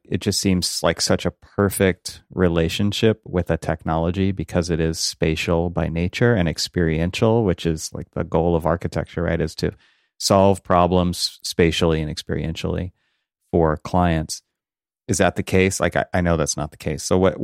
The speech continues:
what is the, what is that <laughs> been, what has that been like, uh, for you to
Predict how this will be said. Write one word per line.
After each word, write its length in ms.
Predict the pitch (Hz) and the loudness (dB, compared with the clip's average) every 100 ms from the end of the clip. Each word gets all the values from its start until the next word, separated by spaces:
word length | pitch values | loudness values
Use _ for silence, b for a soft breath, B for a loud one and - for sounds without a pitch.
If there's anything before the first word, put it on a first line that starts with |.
| - | -8
what 280 | - 113 113 | -2 2 4
is 180 | 110 - | 4 4
the, 260 | 95 87 82 | 4 4 2
what 220 | 92 101 | 0 0
is 140 | 95 | 2
that 180 | 101 92 | 2 0
<laughs> 0 | |
been, 140 | 107 - - - | 0 -4 -4 -4
what 180 | 123 107 | 0 2
has 220 | 151 131 | 2 2
that 240 | - 117 - | 0 0 0
been 140 | 110 | -2
like, 380 | 90 85 87 - B B B 113 | 2 0 0 -6 B B B -8
uh, 280 | - 98 90 | 2 4 4
for 220 | 85 - | 2 0
you 420 | 92 90 90 85 82 | 2 4 6 4 2
to 580 | - 92 82 80 80 | 0 2 4 2 -2